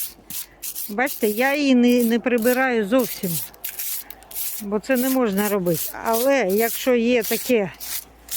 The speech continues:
десь старе, бачите, як вона знімається,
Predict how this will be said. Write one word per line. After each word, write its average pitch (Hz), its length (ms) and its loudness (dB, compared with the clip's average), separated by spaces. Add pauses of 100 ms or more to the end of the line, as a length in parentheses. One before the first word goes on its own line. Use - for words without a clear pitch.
(420)
десь 214 320 0
старе, 254 580 -2 (2500)
бачите, 247 280 -2
як 196 140 0
вона 202 200 0
знімається, 196 680 0